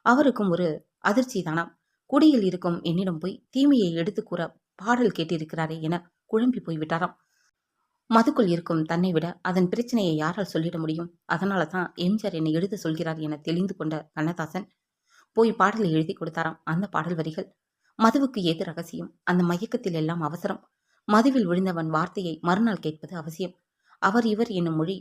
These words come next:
அவன் இவன் என வருமே, நாணமில்லை வெட்கமில்லை, போதை ஏறும்போது நல்லவனும் தீயவனே, கோப்பை ஏறும்போது." இந்த வரிகளை கேட்டு எம் ஜி ஆருக்கே பரவசமாகி விட்டதாம். அப்போது படக்குழுவை பார்த்தவர், "இப்போ தெரிகிறதா இந்த பாட்டுக்கு நான் ஏன் கண்ணதாசனை தேர்ந்தெடுத்தேன் என்பது?"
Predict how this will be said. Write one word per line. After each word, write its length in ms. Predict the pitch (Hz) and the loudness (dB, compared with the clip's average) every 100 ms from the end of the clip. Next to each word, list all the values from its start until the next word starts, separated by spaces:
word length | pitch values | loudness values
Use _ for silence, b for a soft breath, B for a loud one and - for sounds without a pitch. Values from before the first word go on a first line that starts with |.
| - _ - | -12 _ 0
அவன் 280 | 180 233 220 | 2 4 2
இவன் 420 | 165 175 190 - | 0 -2 -4 -6
என 220 | 165 165 | -4 -2
வருமே, 440 | 160 151 180 170 _ _ _ - | -2 0 -2 -2 _ _ _ -4
நாணமில்லை 500 | 165 180 208 202 247 | 2 4 2 0 0
வெட்கமில்லை, 640 | 220 160 208 185 170 165 - | 0 -2 -2 -2 -2 -6 -8
போதை 320 | 165 226 214 | -4 -2 0
ஏறும்போது 480 | 165 165 165 185 - | -2 -4 -4 -6 -8
நல்லவனும் 580 | 170 160 196 202 156 160 | -2 0 -2 -4 -6 -4
தீயவனே, 360 | 165 165 160 165 - _ _ | -4 -4 -4 -6 -10 _ _
கோப்பை 320 | - 160 160 160 | -8 -8 -6 -6
ஏறும்போது." 520 | 156 156 165 160 160 - _ b b b | -2 -2 -2 -2 -4 -8 _ b b b
இந்த 220 | 262 285 | 4 4
வரிகளை 340 | 220 208 254 202 | 6 4 4 2
கேட்டு 240 | 175 202 | -2 -4
எம் 160 | 175 180 | -2 0
ஜி 120 | 202 | 0
ஆருக்கே 240 | 170 175 | -4 -8
பரவசமாகி 600 | 165 165 185 180 165 156 | -8 -6 -6 -8 -8 -8
விட்டதாம். 360 | 165 160 170 - _ _ _ _ _ _ - | -8 -8 -10 -10 _ _ _ _ _ _ -4
அப்போது 480 | 226 208 190 202 - | 0 0 0 0 -2
படக்குழுவை 500 | 208 240 175 160 151 | -2 0 0 -2 -4
பார்த்தவர், 440 | 160 170 175 180 _ _ | -4 -4 -6 -8 _ _
"இப்போ 240 | 185 185 | -8 -4
தெரிகிறதா 480 | 180 175 208 180 170 180 - | -4 -2 -4 -4 -6 -14 -10
இந்த 220 | 202 202 | -4 -2
பாட்டுக்கு 420 | 190 214 240 240 | 0 0 0 -4
நான் 180 | 170 156 | -4 -2
ஏன் 300 | 170 165 175 _ | -2 -4 -6 _
கண்ணதாசனை 560 | 190 220 247 190 170 160 | 0 2 0 -2 -4 -2
தேர்ந்தெடுத்தேன் 500 | 175 190 170 165 160 | -2 -2 -4 -8 -8
என்பது?" 340 | 156 156 170 | -6 -8 -14